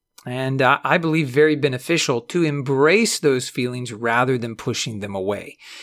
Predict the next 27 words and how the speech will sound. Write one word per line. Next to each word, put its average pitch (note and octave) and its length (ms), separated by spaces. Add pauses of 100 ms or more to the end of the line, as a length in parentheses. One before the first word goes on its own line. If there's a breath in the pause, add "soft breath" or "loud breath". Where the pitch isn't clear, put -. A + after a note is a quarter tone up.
(260 loud breath)
People G3 640
who D#3+ 200
push D#3 380
away D3 560
their E3+ 260
emotions C3 720
and B2 160
do C#3 100
not C#3+ 300
process D3+ 800
them F2 380 (360 loud breath)
or D#3 200
deal E3+ 420
with D3 240
them, G2+ 340 (460 loud breath)
um, C#3 480
they E3 720
tend E3 640 (140)
to, C#3 580
um, B2+ 380 (760 loud breath)
they D#3+ 300
tend E3+ 260
to D3+ 60
suffer C#3 300
some B2+ 200
negative A2+ 360
consequences, - 840